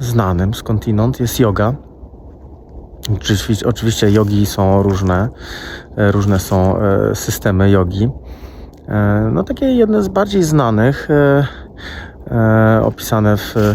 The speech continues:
Yoga Sutrach Patanjaliego, mm, to jest ta Ashtanga Yoga, czyli mi-, czyli, e, ośmiopunktowa ścieżka, która kładzie nacisk zarówno na aspekty fizyczne,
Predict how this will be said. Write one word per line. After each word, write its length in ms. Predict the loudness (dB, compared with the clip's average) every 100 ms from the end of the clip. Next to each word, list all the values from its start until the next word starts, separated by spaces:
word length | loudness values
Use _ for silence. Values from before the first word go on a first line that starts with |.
| 2
Yoga 240 | 2 2 0
Sutrach 500 | -2 -2 0 0 -4
Patanjaliego, 720 | -4 -2 0 2 2 2 0 -2 -14 -20 -20 -14
mm, 560 | -10 -8 -8 -8 -8 -8
to 80 |
jest 120 | -8 -6
ta 120 | -4
Ashtanga 420 | -2 0 0 2
Yoga, 340 | 2 2 0 -2 -8 -20 -20 -18 -18 -18 -20 -18
czyli 220 | -4 0
mi-, 240 | 2 2 -2
czyli, 320 | -2 2 2
e, 40 | 4 2 0 -4 -4
ośmiopunktowa 640 | -2 0 0 2 2 2
ścieżka, 500 | 0 0 -2 0 -2 -2 -6 -20 -20 -20 -20 -20 -20 -20 -16
która 240 | -2 -2
kładzie 280 | 0 2 2
nacisk 500 | 2 2 0 -2 0 0
zarówno 380 | 2 0 2 2
na 80 | 2
aspekty 360 | 0 -8 -8
fizyczne, 720 | -4 2 2 2 0 0 0